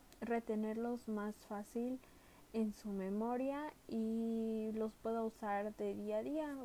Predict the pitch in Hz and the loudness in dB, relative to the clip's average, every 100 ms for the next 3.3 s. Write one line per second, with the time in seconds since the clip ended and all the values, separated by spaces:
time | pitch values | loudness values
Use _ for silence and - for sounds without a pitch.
0 | 233 - 233 226 247 247 240 247 226 220 | -10 0 2 2 2 2 2 4 4 2
1 | - - - - - 226 214 214 214 214 | -2 -16 -18 -20 -4 0 2 2 2 4
2 | 214 214 220 220 214 233 240 254 247 240 | 4 4 2 0 0 0 0 0 2 2
3 | 226 220 214 | 2 2 0